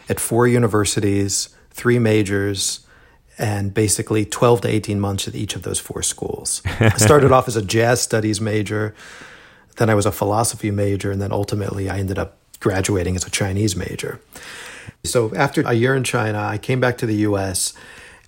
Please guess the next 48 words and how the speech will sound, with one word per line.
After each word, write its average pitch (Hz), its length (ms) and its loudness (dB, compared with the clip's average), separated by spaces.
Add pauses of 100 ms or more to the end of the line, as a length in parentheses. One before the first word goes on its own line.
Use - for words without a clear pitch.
(140)
I 170 60 -4
mean, 131 140 2
one 175 160 2
thing 127 260 2
I'll 117 160 2
go 117 140 4
back 110 300 0
to 98 260 -4
is 98 240 -6 (340)
the 165 160 -2
importance 110 480 -2
when 107 100 -2
you 101 100 -2
do 110 160 0
study 101 340 0
Chinese 98 460 -2
or 95 40 -6
study 98 560 -2 (240)
abroad, 101 520 -2 (720)
the 127 80 2
investment 110 540 2
of 92 100 -8
the 101 60 -4
time 90 400 -4
is 87 100 -4
so 107 240 0
essential. - 540 -6
So 110 160 0
I 110 80 0
remember 127 340 2
very 110 260 2
clearly 98 340 -2
seeing 120 200 0
those 107 160 -2
people 110 260 -4
who 104 80 -2
went 104 220 -4
for 107 140 -2
three 110 260 -4
months, 98 420 -4
like, - 160 -6
one, 104 160 -2 (140)
one 110 140 -6
semester. 107 560 -2
They 110 120 -6
came 139 280 -2
and 120 140 -2
went, 113 300 -2